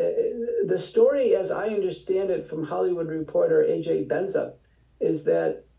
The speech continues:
uh, Jamie was on site in Atlanta filming a, a movie. And what Benza reports is that he was, uh, told he had to take a vaccine against his will, and, uh, and that he did, and he suffered a stroke,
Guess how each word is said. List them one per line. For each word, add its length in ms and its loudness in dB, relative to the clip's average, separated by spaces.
uh, 140 8
Jamie 420 0
was 260 2
on 500 -6
site 380 -2
in 120 -2
Atlanta 600 -2
filming 300 2
a, 180 -4
a 40 -2
movie. 540 0
And 480 -2
what 220 0
Benza 320 2
reports 560 0
is 140 -4
that 300 -2
he 160 -6
was, 420 -2
uh, 280 0
told 280 0
he 60 0
had 140 0
to 100 -4
take 220 -4
a 60 0
vaccine 680 -2
against 380 -4
his 180 -2
will, 420 0
and, 540 0
uh, 440 -2
and 120 0
that 100 2
he 160 -4
did, 320 6
and 120 -2
he 100 -6
suffered 380 -4
a 60 -2
stroke, 580 -2